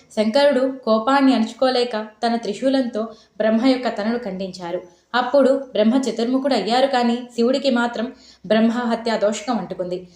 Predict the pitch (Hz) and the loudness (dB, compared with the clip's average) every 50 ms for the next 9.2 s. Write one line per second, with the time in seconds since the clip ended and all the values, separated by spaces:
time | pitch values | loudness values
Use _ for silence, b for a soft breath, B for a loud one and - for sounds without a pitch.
0 | B B B - 208 226 240 262 262 247 240 254 254 - - - 220 220 247 269 | B B B -4 -2 0 2 2 2 2 0 -2 -4 -6 -6 -2 0 0 2 2
1 | 277 269 262 254 262 277 277 277 269 277 269 262 262 262 262 262 262 262 262 247 | 2 2 2 2 2 0 -2 0 2 4 4 4 4 4 4 2 2 2 2 0
2 | 240 220 247 269 - - - 196 202 208 220 233 233 233 226 214 214 220 220 214 | 0 0 -2 -2 -6 -10 -8 -6 -4 0 2 2 2 2 2 0 0 -2 -2 -4
3 | 185 180 180 190 185 185 185 190 - b b b b b b - 214 214 - 269 | -6 -6 -4 -4 -2 -2 -4 -6 -10 b b b b b b -6 -6 -4 0 2
4 | 277 285 285 269 262 - 254 240 254 - - 233 247 - 233 220 202 190 180 190 | 2 4 4 4 2 2 0 -2 -2 -4 -4 -6 -6 -4 -6 -4 -4 -4 -4 -4
5 | 208 196 - 190 185 180 196 190 185 196 190 185 180 180 190 185 b b b b | -6 -6 -6 -8 -8 -6 -8 -8 -8 -6 -4 -4 -4 -4 -6 -10 b b b b
6 | b b 226 247 269 262 247 247 240 - 226 254 254 202 208 208 214 240 277 269 | b b 0 2 2 4 2 0 0 0 0 0 0 2 2 2 2 2 2 2
7 | 269 262 254 233 - 220 214 - 254 262 254 - 226 220 233 - 233 208 208 226 | 0 0 0 0 -2 -2 -2 0 -2 -2 -2 -2 -4 -6 -4 -4 -2 -2 -2 -4
8 | 240 233 202 - 190 196 208 214 214 214 202 196 196 190 196 180 175 175 - 196 | -4 -6 -6 -4 -2 0 0 0 0 -2 -4 -6 -6 -6 -6 -6 -6 -6 -8 -6
9 | 185 185 190 190 | -4 -4 -4 -6